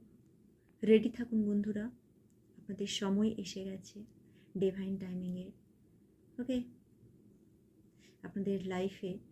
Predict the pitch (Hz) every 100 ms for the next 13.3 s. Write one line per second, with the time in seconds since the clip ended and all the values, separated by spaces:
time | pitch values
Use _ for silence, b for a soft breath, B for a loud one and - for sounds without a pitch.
0 | B B 170 190 185 180 175 - - -
1 | - _ - - - 190 190 190 190 240
2 | 247 226 190 180 175 175 - 185 180 175
3 | 190 196 B B - 175 190 190 190 202
4 | 202 202 202 220 214 190 190 - 196 -
5 | 175 - 185 196 B B B - 180 202
6 | 208 208 208 202 - 190 - 220 196 185
7 | 180 - 180 180 - - 190 190 190 B
8 | B B 190 185 185 196 196 - 202 196
9 | 226 - 190 - 180 180 185 170 185 180
10 | - - - - 185 185 185 - - 180
11 | 185 180 185 - B B - - - -
12 | - - - 233 202 185 220 220 190 180
13 | 180 185